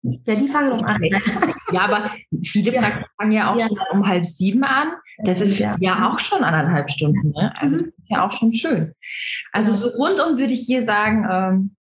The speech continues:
Speaker 2: wenn man so glücklich ist wie du,
Speaker 1: <laughs>
Speaker 2: mit selbstständig, zwei Kindern,
Speaker 1: Ja.
Speaker 2: einem wundervollen Mann, wie ich rausgehört habe, und auch einfach,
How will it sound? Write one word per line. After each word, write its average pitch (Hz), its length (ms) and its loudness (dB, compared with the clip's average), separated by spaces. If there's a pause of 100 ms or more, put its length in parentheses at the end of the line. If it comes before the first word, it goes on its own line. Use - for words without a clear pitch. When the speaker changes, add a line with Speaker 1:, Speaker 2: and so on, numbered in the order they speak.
(540)
Speaker 2:
wenn 202 140 2
man 196 240 0
so 311 240 -2
glücklich 170 500 -2
ist 156 280 -2
wie 185 100 2
du, 165 320 2
Speaker 1:
<laughs> - 540 -6
Speaker 2:
mit 214 580 -2
selbstständig, 226 720 0
zwei 190 200 0
Kindern, 208 320 0
Speaker 1:
Ja. 202 140 0 (140)
Speaker 2:
einem 185 280 2
wundervollen 226 600 0
Mann, 175 220 2
wie 220 60 2
ich - 140 -4
rausgehört 202 680 0
habe, 202 240 0
und 180 180 2
auch 170 140 -2
einfach, 185 500 0